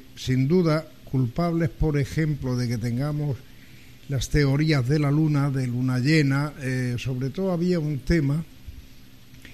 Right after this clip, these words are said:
que lo divulgaba mucho aquella escritora del caso, eh, no recuerdo el nombre de ella, que me disculpe, pero,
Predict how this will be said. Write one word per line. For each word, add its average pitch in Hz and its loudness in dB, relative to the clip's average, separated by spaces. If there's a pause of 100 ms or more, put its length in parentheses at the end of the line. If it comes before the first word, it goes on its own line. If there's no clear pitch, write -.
que 147 2
lo 139 4
divulgaba 135 2
mucho 151 -2
aquella 151 0
escritora 131 2
del 120 0
caso, 131 -2 (880)
eh, 131 -4
no 147 -2
recuerdo 139 2
el 135 4
nombre 135 4
de 131 4
ella, 131 4
que 120 0
me 123 2
disculpe, 120 0 (1000)
pero, 139 2